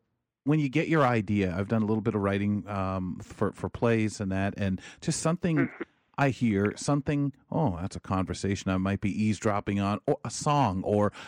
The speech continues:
Speaker 1: something I see on a T V show or whatever. Um, sometimes just doing something, oh, washing dishes, and hey, something
Speaker 2: Yeah.
Speaker 1: happens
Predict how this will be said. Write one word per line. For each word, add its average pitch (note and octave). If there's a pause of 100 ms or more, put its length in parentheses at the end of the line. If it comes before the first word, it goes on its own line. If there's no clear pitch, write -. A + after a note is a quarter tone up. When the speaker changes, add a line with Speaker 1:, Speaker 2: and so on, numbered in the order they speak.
(120)
Speaker 1:
something C#3+
I C3
see C3
on B2+
a B2
T C3
V B2+
show A#2+
or A#2
whatever. B2 (600)
Um, C3+
sometimes E3+
just -
doing G3+
something, -
oh, C#3
washing G#2+
dishes, F#2+
and E2+ (140)
hey, G#3 (460)
something D3+
Speaker 2:
Yeah. F3+
Speaker 1:
happens B2+